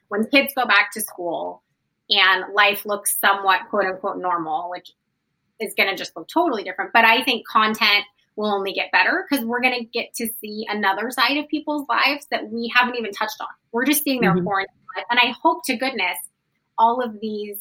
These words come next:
Speaker 1: people who are on TikTok right now stay on because I wanna see what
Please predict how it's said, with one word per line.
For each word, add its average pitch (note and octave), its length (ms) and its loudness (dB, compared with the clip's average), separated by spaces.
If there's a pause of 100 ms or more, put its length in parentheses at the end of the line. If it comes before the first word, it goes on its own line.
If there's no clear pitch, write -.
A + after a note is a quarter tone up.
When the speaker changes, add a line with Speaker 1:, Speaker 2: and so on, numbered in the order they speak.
(460)
Speaker 1:
people A#3+ 360 2
who B3 120 0
are A3+ 80 4
on C4 220 2
TikTok A#3+ 380 -2
right A3+ 120 -2
now B3+ 140 0
stay D#4 400 -2
on F#3 220 -4
because B3+ 260 -2
I C4 80 2
wanna G4+ 300 2
see F4 180 0
what C#4+ 300 0